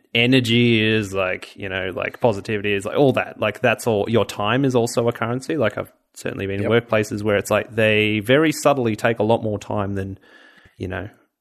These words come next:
Speaker 1: and, and
Speaker 2: Yep.
Speaker 1: expect you to take a, put a lot more time in. So what you're actually, it's like a dollar an hour, you know, <laughs> like, it's, it's,
Speaker 2: Mm-hmm.
Speaker 1: you're, you're getting paid a lot less, e-, e-, essentially, when you boil it down. But, you know,
Speaker 2: Yeah.
Speaker 1: so.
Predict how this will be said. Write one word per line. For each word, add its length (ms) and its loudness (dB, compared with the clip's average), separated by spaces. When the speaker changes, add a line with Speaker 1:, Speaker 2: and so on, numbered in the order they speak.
Speaker 1:
and, 180 -2
and 120 -2
Speaker 2:
Yep. 80 0
Speaker 1:
expect 400 -8
you 80 -10
to 100 -4
take 300 -6
a, 120 -2
put 200 0
a 60 -2
lot 180 0
more 100 -4
time 300 -6
in. 160 -10
So 260 0
what 180 -2
you're 120 -4
actually, 280 -6
it's 80 -6
like 160 0
a 60 -8
dollar 320 2
an 60 4
hour, 260 6
you 120 0
know, 100 4
<laughs> 100 4
like, 180 4
it's, 280 0
it's, 180 -2
Speaker 2:
Mm-hmm. 80 -6
Speaker 1:
you're, 220 -6
you're 140 -2
getting 280 -6
paid 160 -2
a 60 0
lot 120 -2
less, 280 -10
e-, 180 -14
e-, 140 -8
essentially, 440 -8
when 120 -10
you 80 -8
boil 260 -8
it 60 -14
down. 260 -12
But, 240 -8
you 100 -10
know, 80 -10
Speaker 2:
Yeah. 300 -6
Speaker 1:
so. 180 -8